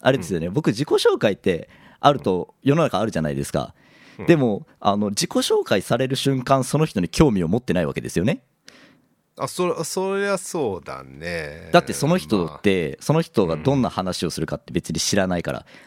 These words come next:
Speaker 1: 例えばラジオで音楽を聴くときに、音楽のタイトルを最初に言って、音楽が流れて、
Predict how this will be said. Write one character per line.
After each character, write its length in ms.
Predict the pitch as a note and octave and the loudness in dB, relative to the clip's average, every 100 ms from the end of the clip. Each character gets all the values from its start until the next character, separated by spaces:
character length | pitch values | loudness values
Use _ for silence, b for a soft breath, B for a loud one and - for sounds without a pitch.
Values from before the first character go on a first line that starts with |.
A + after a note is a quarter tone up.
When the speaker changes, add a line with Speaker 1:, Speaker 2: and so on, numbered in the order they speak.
| B | B
Speaker 1:
例 120 | D#3+ | 2
え 40 | F#3 | 2
ば 80 | G2+ | 4
ラ 140 | F#3 | 2
ジ 160 | G#3+ D3+ | 4 2
オ 60 | |
で 80 | G2 | 2
音 180 | C#3+ F#3+ | 2 4
楽 220 | D3 - | 2 0
を 60 | E2+ | -6
聴 120 | - | -2
く 100 | A2 | 0
と 100 | A2+ | 0
き 140 | - D#2+ | -2 0
に、 280 | F2+ D2+ - | 0 0 2
音 180 | F3+ G3+ | 4 4
楽 220 | D3+ F2+ | 2 0
の 80 | E2+ | -4
タ 180 | - | 0
イ 80 | E3+ | 0
ト 100 | B2 | 2
ル 60 | F2 | -2
を 40 | |
最 220 | - G#2+ A#2 | 2 0 0
初 120 | A#2+ | 0
に 140 | A2 | 0
言 80 | G#2+ | 0
っ 20 | |
て、 340 | - - B2+ - | 0 4 4 4
音 160 | C3 E3+ | 0 2
楽 240 | B2+ - | 2 0
が 80 | E2 | -2
流 220 | E2+ F#2+ | 0 -2
れ 80 | D#2 | 0
て、 240 | - D#2+ | 0 -2